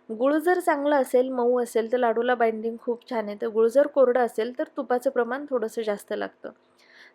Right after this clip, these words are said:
तूप घातल्यामुळे सुद्धा लाडूला बाइंडिंग खूप छान येतं, कारण थंडी असल्यामुळे तूप पटकन आळून बसतं, त्यामुळे आपले जे लाडू आहेत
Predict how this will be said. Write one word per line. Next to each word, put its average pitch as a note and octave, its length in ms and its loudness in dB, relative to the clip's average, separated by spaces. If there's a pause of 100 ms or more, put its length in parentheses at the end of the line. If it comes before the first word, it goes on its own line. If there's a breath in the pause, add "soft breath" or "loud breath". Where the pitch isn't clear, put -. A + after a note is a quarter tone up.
तूप C#4+ 180 -2
घातल्यामुळे D4+ 500 2
सुद्धा D4+ 260 2
लाडूला B3+ 360 2
बाइंडिंग A#3 440 0
खूप B3 260 -8
छान A#3 160 -4
येतं, A3 160 -6
कारण A#3 260 0 (100)
थंडी B3 280 4
असल्यामुळे B3 520 0 (140)
तूप C#4 160 -8
पटकन C4+ 440 -2
आळून B3+ 420 4
बसतं, C4 360 2 (640 soft breath)
त्यामुळे A#3+ 200 0
आपले A#3+ 260 0
जे C#4 200 2
लाडू A3+ 220 2
आहेत A3+ 160 0